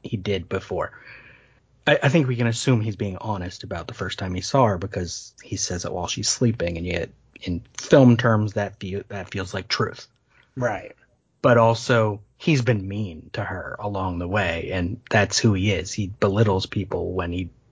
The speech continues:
Speaker 1: wants to feel good about himself. Now he doesn't care about feeling good about himself.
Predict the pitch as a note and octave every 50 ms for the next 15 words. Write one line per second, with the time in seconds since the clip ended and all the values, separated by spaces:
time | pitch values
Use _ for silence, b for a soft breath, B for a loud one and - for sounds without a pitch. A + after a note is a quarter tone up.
0 | _ _ _ _ _ - A#2 A2 G#2 F#2+ F2+ - - - A#2 A2 - G#2 A2 G#2
1 | F#2+ A2+ A#2+ - - F2 F2 - - - - - - - - - _ _ _ _
2 | _ _ _ _ _ - A#2+ A2+ A#2 B2+ C3 B2 B2 A#2+ B2 B2 - D#3+ D#3 C3+
3 | A2 F#2+ F#2 - - G#2+ F#2 E2+ F#2 F#2+ E2+ - E2 E2+ - - - - - -
4 | - - -